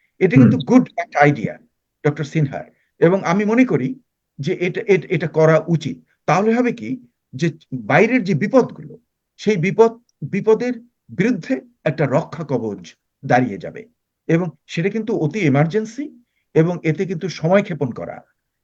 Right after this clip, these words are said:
Speaker 1: যে শামুকের গতিতে চলা, হ্যাঁ,
Speaker 2: হুম।
Speaker 1: মানে সেটা কিন্তু ঠিক নয়। হ্যাঁ, কচ্ছপের মতন স্লো গতিতে চলা সেটা কিন্তু, আহ, নয়। কিন্তু আরো আমাদের খেয়াল রাখতে হবে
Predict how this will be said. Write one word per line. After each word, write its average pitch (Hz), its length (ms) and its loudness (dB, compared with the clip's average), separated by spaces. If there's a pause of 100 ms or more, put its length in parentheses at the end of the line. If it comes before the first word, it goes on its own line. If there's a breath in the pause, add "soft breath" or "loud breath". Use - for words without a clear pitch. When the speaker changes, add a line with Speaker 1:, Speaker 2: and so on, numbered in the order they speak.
Speaker 1:
যে 156 280 0 (160)
শামুকের 202 600 0
গতিতে 165 360 -4
চলা, 110 300 -4 (720)
হ্যাঁ, 190 240 4 (140)
Speaker 2:
হুম। 135 120 4 (360)
Speaker 1:
মানে 160 360 2 (300)
সেটা 170 260 -2
কিন্তু 160 180 -6
ঠিক 240 260 -6
নয়। - 160 -16 (440)
হ্যাঁ, 208 240 0 (180)
কচ্ছপের 214 540 2
মতন 165 420 -2 (160)
স্লো 196 320 4
গতিতে 170 380 -4
চলা 123 400 0 (320)
সেটা 185 240 0
কিন্তু, 160 520 -4 (400)
আহ, 143 160 8 (200)
নয়। 156 260 6 (220 soft breath)
কিন্তু 233 520 0
আরো 214 220 6
আমাদের 196 320 2
খেয়াল 139 240 -2
রাখতে - 280 -10
হবে - 160 -14